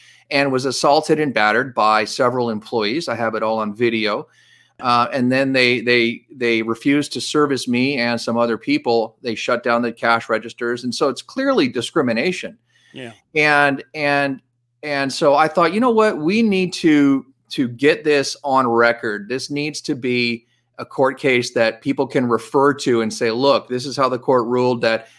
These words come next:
Speaker 1: you cannot discriminate against people for not wearing a mask." Um, even according to L A County's health department's own mandate, um, which apparently is a law. I thought for a long time that mandates weren't laws because they come from, like,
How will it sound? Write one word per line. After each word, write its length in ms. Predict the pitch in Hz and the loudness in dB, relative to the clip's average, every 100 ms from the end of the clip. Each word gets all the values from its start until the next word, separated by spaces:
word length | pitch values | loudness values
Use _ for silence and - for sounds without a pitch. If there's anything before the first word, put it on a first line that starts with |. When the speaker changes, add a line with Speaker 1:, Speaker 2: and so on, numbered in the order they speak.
| _ | _
Speaker 1:
you 140 | 117 | -10
cannot 320 | 110 131 135 | -2 0 0
discriminate 460 | 123 - 131 127 123 | -2 -4 -2 0 0
against 260 | 123 120 - | -2 -4 -4
people 240 | 120 120 | -4 -4
for 140 | - | -2
not 180 | 117 113 | -2 -2
wearing 280 | 117 117 113 | 0 -2 0
a 40 | |
mask." 460 | 113 110 110 113 - _ _ _ | -2 0 0 -4 -12 _ _ _
Um, 340 | 113 107 107 110 | -2 0 0 -2
even 220 | 160 214 | 0 0
according 400 | 175 - 151 143 | 0 2 2 0
to 220 | - 127 131 | -2 -4 -2
L 200 | 131 135 | -2 0
A 200 | 131 123 | 0 -2
County's 880 | - 139 131 127 123 117 - - - | -4 -4 -4 -2 -2 -2 -6 -12 -14
health 220 | - 143 | -2 -2
department's 480 | 143 120 120 110 107 - | -2 -2 0 0 -6 -6
own 340 | 160 156 151 - _ _ | -2 0 -2 -8 _ _
mandate, 840 | 117 131 214 233 120 104 156 - _ _ _ _ _ | -2 2 2 4 2 2 -2 -8 _ _ _ _ _
um, 640 | 127 117 117 113 113 110 _ _ _ _ - | -2 0 0 0 -4 -8 _ _ _ _ -14
which 220 | 139 143 175 | -2 0 0
apparently 560 | 151 151 156 160 165 | -4 -2 -2 -2 -4
is 140 | 151 151 | -4 0
a 60 | |
law. 280 | 175 135 127 | 2 2 4
I 120 | 117 | 2
thought 240 | 139 160 156 | 2 0 0
for 100 | 143 | 0
a 40 | |
long 200 | 127 135 | 2 -2
time 220 | 151 147 | -2 -2
that 120 | 123 117 | -2 -2
mandates 480 | 120 127 123 123 | -2 0 -2 -2
weren't 160 | 135 127 | -6 -2
laws 260 | 113 120 117 | 0 0 0
because 300 | 120 120 113 | -4 -4 -4
they 80 | |
come 240 | 107 127 123 | -4 -4 -2
from, 180 | 123 117 | 0 2
like, 320 | 113 110 | 0 -2